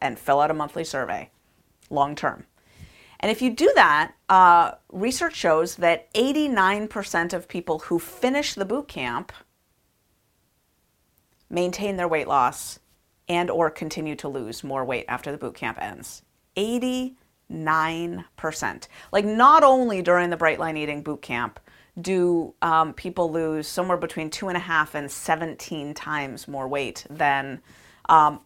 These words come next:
in any other published online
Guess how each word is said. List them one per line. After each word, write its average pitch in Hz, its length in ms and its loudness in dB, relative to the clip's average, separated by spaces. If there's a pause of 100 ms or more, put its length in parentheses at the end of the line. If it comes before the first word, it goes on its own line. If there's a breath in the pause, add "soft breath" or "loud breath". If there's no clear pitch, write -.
(160)
in 165 180 -2
any 214 380 2
other 175 300 6
published - 920 -2 (800)
online 170 960 6